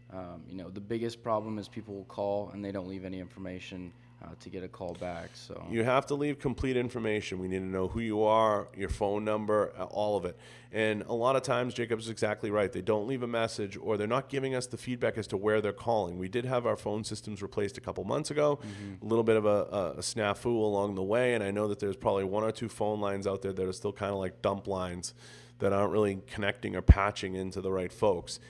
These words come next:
Speaker 2: If you have a sales question, or you wanna sign up as a dealer, or you're trying to reach somebody to get some help, your easiest bet is to either contact Jacob or Casey. Um, that is your easiest bet.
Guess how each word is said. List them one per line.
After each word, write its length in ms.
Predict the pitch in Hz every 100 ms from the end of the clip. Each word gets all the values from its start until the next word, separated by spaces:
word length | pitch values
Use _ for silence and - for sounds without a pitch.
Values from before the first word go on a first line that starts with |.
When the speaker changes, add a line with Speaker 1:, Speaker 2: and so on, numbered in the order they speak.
| -
Speaker 2:
If 160 | 104 107
you 100 | 104
have 200 | 104 113
a 60 | 135
sales 360 | - 139 127
question, 360 | - 107 - 95
or 100 | 90
you 80 | 90
wanna 180 | 95 98
sign 240 | - 110
up 120 | 113 135
as 100 | 131
a 60 |
dealer, 380 | 131 131 113 95
or 40 |
you're 140 | 95 92
trying 260 | - 101
to 60 | 107
reach 220 | 113 117
somebody 260 | 123 120 117
to 80 | 104
get 160 | 110
some 160 | - 107
help, 380 | 101 113 82 - - - - -
your 120 | -
easiest 480 | 92 113 113 131 135
bet 220 | 123 110 76
is 220 | 101 -
to 100 | 101
either 200 | 95 95
contact 520 | 98 95 87 87 -
Jacob 500 | - 101 131 127 85 -
or 80 | 110
Casey. 520 | - 98 - 85 - - - - - - -
Um, 340 | 95 90 90
that 140 | 95 107
is 140 | 107
your 100 | 110
easiest 480 | 107 110 110 107 -
bet. 320 | 98 87